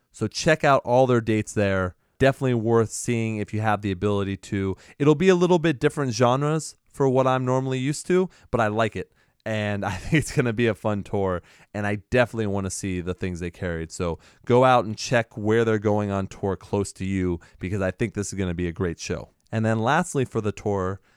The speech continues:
a band that I recently saw live and talked to you guys about, I the Mighty,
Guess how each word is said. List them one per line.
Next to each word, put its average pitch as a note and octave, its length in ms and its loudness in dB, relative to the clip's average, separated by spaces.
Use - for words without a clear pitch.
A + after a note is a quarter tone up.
a G2+ 100 -8
band B2 340 0
that A2 80 -2
I G#2+ 80 0
recently A2 540 -4
saw G2+ 260 -2
live G2 380 -2
and F#2 120 -8
talked F#2+ 300 -4
to G2+ 80 -8
you F#2+ 100 -6
guys F#2 240 -4
about, F2 360 -4
I A#2+ 200 0
the B2 140 -2
Mighty, A2 480 -4